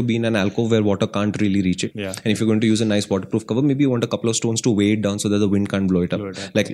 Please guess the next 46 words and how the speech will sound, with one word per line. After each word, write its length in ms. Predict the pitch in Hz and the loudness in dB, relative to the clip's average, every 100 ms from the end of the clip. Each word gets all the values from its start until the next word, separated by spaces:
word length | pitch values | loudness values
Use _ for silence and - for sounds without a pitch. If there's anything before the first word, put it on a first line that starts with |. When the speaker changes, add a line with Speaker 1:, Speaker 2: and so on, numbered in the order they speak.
| 104 | 2
Speaker 1:
last 160 | 113 120 | 2 2
night, 80 | 117 | 4
this 120 | 107 123 | 4 2
is 60 | |
a 20 | 110 | 2
pre-, 80 | 110 - | 0 2
pretty 120 | 107 110 | 4 6
windy 180 | 98 101 101 | 6 4 4
place. 240 | 95 107 - | 2 0 0
And 160 | 110 113 | 2 4
I 20 | 104 | 4
walked 160 | 101 127 | 4 4
in 20 | 120 | 4
last 120 | 107 | 2
night 140 | 123 123 | 2 2
and 0 | 123 | 2
it 60 | 113 107 | 2 2
looked 100 | 123 | 2
like 160 | 117 127 | 0 2
people 140 | 110 117 | 2 4
had 20 | 120 104 | 4 2
lifted 240 | - 117 | 0 0
the 100 | 127 110 | 0 2
covers 180 | 101 107 | 2 2
of 140 | 110 117 | 2 2
my 0 | 98 | 2
bikes 140 | 95 | 2
to 80 | - 104 | 4 2
look 80 | - 107 | 4 2
at 60 | 107 | 2
what 80 | 98 104 | 0 2
was 20 | 98 | 4
under. 180 | 101 160 117 110 | 4 2 2 0
Speaker 2:
Yeah. 140 | 101 - | 0 -4
Speaker 1:
And 180 | - 104 | 0 0
that 100 | 113 143 | 2 2
had 40 | 127 | 2
happened 200 | 107 123 117 | 2 2 4
the 40 | 107 | 4
day 40 | 95 | 2
before. 220 | 95 107 165 - - - | 2 0 0 -6 -14 -2
But 120 | 113 | 2
Speaker 2:
Oh. 40 | 113 | 2
Speaker 1:
yesterday 220 | - 139 | 2 0
it 100 | |
was 20 | 123 | 0